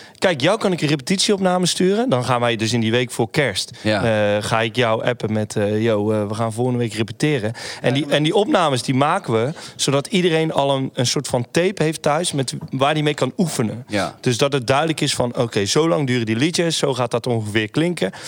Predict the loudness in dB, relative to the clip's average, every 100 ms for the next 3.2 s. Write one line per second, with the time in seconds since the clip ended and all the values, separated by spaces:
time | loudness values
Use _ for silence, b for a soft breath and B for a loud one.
0 | B 0 2 2 0 0 0 0 -2 -2
1 | 0 0 0 0 -2 -4 -4 -4 -2 -2
2 | 0 -2 -2 0 0 0 0 0 0 0
3 | -2 -6